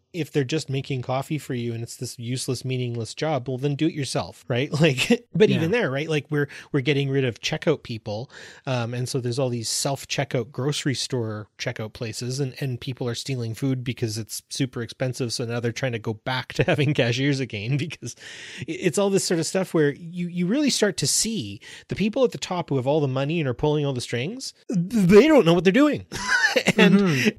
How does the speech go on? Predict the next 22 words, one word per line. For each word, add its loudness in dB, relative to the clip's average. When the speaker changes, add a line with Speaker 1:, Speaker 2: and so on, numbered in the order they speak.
Speaker 1:
and 2
it, 4
it 4
is 4
important -2
for -2
actors 0
and -2
for -4
workers, 0
and, -6
you 0
know, -2
U -2
P -2
S 2
is, -2
is -4
also 4
going 6
on 2
strike, -2